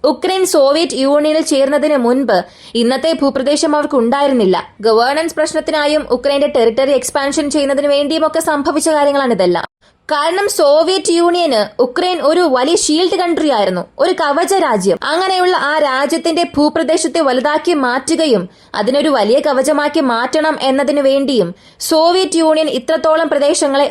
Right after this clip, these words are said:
ഉക്രൈന് നൽകി. അപ്പോ ഇപ്പോ നടക്കുന്ന പ്രശ്നങ്ങൾ കാരണം ചരിത്രത്തിലേക്ക് തന്നെ എല്ലാവരെയും തിരികെ കൊണ്ടുപോയിട്ടുണ്ട്. ഈ ഒരു വീഡിയോയെക്കുറിച്ചുള്ള നിങ്ങളുടെ അഭിപ്രായം കമന്റിൽ പറയുക. പ്രധാനമായും ഇങ്ങനെ ഒരു വിവരം നിങ്ങൾക്ക് ഇതിനു മുൻപ് അറിയാമായിരുന്നോ, അല്ലെങ്കിൽ ഇത് പുതിയ അറിവാണോ?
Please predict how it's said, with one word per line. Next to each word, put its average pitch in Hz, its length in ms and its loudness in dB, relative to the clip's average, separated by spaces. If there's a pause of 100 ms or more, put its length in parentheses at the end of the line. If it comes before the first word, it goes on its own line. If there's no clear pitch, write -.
ഉക്രൈന് 359 500 0
നൽകി. 185 340 0 (440)
അപ്പോ 208 180 0 (440)
ഇപ്പോ 214 220 -2 (100)
നടക്കുന്ന 262 360 -2 (140)
പ്രശ്നങ്ങൾ 277 540 -2 (140)
കാരണം 269 400 0
ചരിത്രത്തിലേക്ക് 277 640 -2
തന്നെ 285 220 0 (160)
എല്ലാവരെയും 269 600 0
തിരികെ 254 380 0
കൊണ്ടുപോയിട്ടുണ്ട്. 240 640 2 (260)
ഈ 330 100 0
ഒരു 415 120 2
വീഡിയോയെക്കുറിച്ചുള്ള 370 560 0
നിങ്ങളുടെ 294 260 0
അഭിപ്രായം 269 400 -2
കമന്റിൽ 220 380 0
പറയുക. 175 240 0 (180)
പ്രധാനമായും 247 640 0 (400)
ഇങ്ങനെ 381 300 0
ഒരു 381 140 2
വിവരം 330 280 0
നിങ്ങൾക്ക് 294 320 0
ഇതിനു 269 220 0
മുൻപ് 254 200 2 (160)
അറിയാമായിരുന്നോ, 196 640 -2 (140)
അല്ലെങ്കിൽ 339 300 2
ഇത് 359 180 0
പുതിയ 277 340 2
അറിവാണോ? 185 380 -4